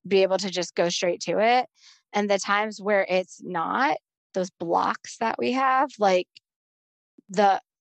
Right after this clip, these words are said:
um, something always comes. And I have it all in a notebook, and I can now look back and review, and I write down the prompt at the bottom of the page with the date. And so I know exactly what we were doing that time.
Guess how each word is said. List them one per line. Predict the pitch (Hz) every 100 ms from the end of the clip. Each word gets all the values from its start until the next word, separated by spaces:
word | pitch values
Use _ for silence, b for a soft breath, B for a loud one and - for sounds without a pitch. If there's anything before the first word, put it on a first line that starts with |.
| -
um, | 196 170 -
something | - 233 226 214 208
always | 196 180 185 -
comes. | 185 170 156 180 -
And | 196 196 180 185 117 - _ _ _
I | 185
have | 214 220
it | 220
all | 202 202
in | 185
a |
notebook, | 196 - 190 180
and | 196 190
I | 190
can | 208
now | 202 202
look | 190 185 -
back | 180 208 -
and | 190 190
review, | 180 180 185 202 220 - B B B B
and | 196
I | 190
write | 185 190
down | 196 185
the | 185
prompt | - 180 196
at | 190
the | -
bottom | 180 180
of | 180
the | 180
page | 185 190 208 220 - - B B B -
with | 196
the | 190
date. | 180 175 190 202 _ _ _ _ _ 185
And | 190
so | 190
I | 180
know | 180
exactly | 180 175 185 185 - 185 180 185
what | - 180 202 180 - _ _
we | 196 190
were | 180
doing | 165 180 175 190
that | 196 -
time. | - - - -